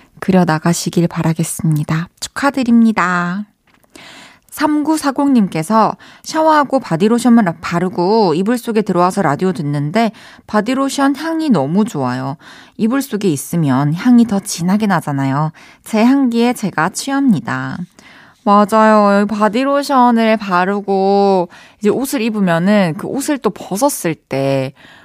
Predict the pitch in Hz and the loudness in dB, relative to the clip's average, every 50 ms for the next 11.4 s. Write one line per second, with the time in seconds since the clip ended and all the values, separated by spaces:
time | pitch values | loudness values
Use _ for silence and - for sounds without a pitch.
0 | - _ - 240 277 262 269 214 190 190 160 151 - 151 147 147 151 170 170 - | -16 _ -4 -2 0 0 0 0 0 -2 -6 -6 -6 -6 -4 -2 0 -2 0 2
1 | 240 240 240 233 233 240 247 254 254 247 240 233 233 226 208 196 190 175 156 - | 2 2 4 4 4 4 2 2 2 2 2 2 2 2 2 0 -2 -4 -4 -4
2 | - 196 196 220 240 254 262 277 277 262 226 214 160 139 131 143 151 147 143 143 | -2 0 0 2 2 2 2 0 0 -2 -2 -2 -2 -2 -2 -2 -2 -2 -2 -2
3 | 165 170 160 156 147 160 - - - - - - - - _ _ _ - 277 277 | -2 -2 -2 -2 -4 -8 -12 -20 -20 -20 -20 -20 -20 -20 _ _ _ -6 -6 -6
4 | 262 - 285 285 - _ - 247 - - 196 - 240 247 240 - - - _ _ | -4 -4 -4 -4 -4 _ -6 -6 -6 -4 -6 -2 0 0 0 0 -4 -10 _ _
5 | - - 208 202 180 160 - - - _ _ _ _ _ _ _ _ _ _ _ | -2 0 2 2 2 0 -2 -8 -12 _ _ _ _ _ _ _ _ _ _ _
6 | _ _ _ _ _ _ _ - - - _ _ _ _ _ _ _ _ _ _ | _ _ _ _ _ _ _ -20 -20 -20 _ _ _ _ _ _ _ _ _ _
7 | _ - 277 277 269 277 269 269 269 269 269 262 254 254 233 226 220 220 214 202 | _ -4 -2 0 2 4 4 4 6 6 4 2 2 2 2 4 4 2 0 0
8 | - 208 190 185 185 175 165 160 - - _ _ _ _ _ _ _ _ _ _ | 0 0 0 0 0 0 -2 -2 -6 -10 _ _ _ _ _ _ _ _ _ _
9 | _ _ _ - - 170 - - - _ 311 381 381 _ - _ - 466 466 466 | _ _ _ -16 -10 -4 -4 -4 -2 _ -4 -4 -4 _ -16 _ -12 -10 -10 -10
10 | 453 381 311 254 208 175 170 170 170 165 170 165 160 147 170 202 - - 277 262 | -10 -8 -6 -6 -4 -2 0 0 0 0 0 -2 -2 -4 -6 -8 -8 -6 -4 -2
11 | 247 226 208 190 170 156 165 | 0 0 0 0 -2 -4 -6